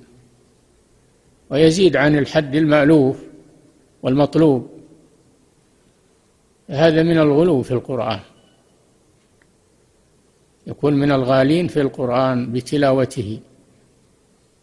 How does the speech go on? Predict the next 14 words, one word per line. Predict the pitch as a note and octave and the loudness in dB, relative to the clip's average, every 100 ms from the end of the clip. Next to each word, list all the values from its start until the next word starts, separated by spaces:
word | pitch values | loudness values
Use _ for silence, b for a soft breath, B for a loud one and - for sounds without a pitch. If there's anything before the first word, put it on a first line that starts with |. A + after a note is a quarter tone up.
| _ _ _ _ _ _ _ _ _ _ _ _ _ _ _ _ _ _ _ _ _ _ _ _ _ _ _ _ _ - | _ _ _ _ _ _ _ _ _ _ _ _ _ _ _ _ _ _ _ _ _ _ _ _ _ _ _ _ _ -18
وكذلك | - C3 D#3 D3+ D3+ C#3 | -6 0 4 4 4 0
هذه، | C3+ C#3 D3+ C3+ C3+ F#2 | 0 2 0 0 -2 -2
هذ | C#3 B2+ | -6 -4
الشعر | C3 - D#3+ C#3 C#3 A#3 - | -4 -2 -2 0 -2 -8 -16
والسرعة | D#3+ B2+ A#2+ - D#3 C#3 C3 | -12 -10 -8 -6 -2 0 0
فيه، | A#2+ D3 C#3 - - _ _ _ _ _ _ _ _ _ _ | 0 -2 -2 -6 -20 _ _ _ _ _ _ _ _ _ _
هذا | - A#2+ C#3 | -8 -4 0
من | D3+ | 2
الغلو | D#3 C#3+ E3+ D#3 | 2 2 2 0
في | B2 | -2
التلاوة، | B2+ - D#3+ C#3+ B2+ A#2+ - - _ _ _ _ _ _ _ - | -6 -4 0 2 0 -2 -10 -20 _ _ _ _ _ _ _ -12
تلاوة | C3 D3+ C#3+ C3+ C3 B2+ - - - _ _ _ _ | -2 2 4 4 0 -2 -6 -20 -20 _ _ _ _
تكون | - - D3+ D3 | -20 -6 -2 0
معتدلة | C#3+ B2+ D#3 C#3 C3 A#2+ A2+ - | -2 -2 -2 0 0 0 -4 -10